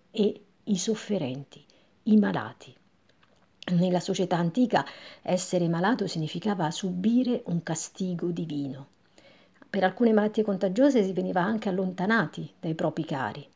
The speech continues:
mentre per altri generi di malattie si doveva comunque essere allontanati dalla società. Molti malati vivevano per le strade e non potevano riscattarsi da quello stato in nessun modo.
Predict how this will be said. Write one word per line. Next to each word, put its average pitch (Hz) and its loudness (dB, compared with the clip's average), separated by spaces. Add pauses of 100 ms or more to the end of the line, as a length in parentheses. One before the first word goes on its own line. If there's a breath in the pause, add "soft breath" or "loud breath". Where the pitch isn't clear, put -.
(120)
mentre 170 -4
per 156 -4
altri 156 -8
generi 175 0
di 160 -6
malattie 254 2 (240 loud breath)
si - -6
doveva 196 2
comunque 262 6
essere 185 -6
allontanati 185 -2 (200)
dalla 185 -2
società. - -10 (560)
Molti 220 6
malati 170 -2
vivevano 170 -2
per 165 -4
le 165 -2
strade 240 0 (260 loud breath)
e 202 2
non 233 6
potevano 233 2
riscattarsi 165 -4
da 156 -4
quello 165 -6
stato 220 -6
in 175 0
nessun 175 -2
modo. 143 -6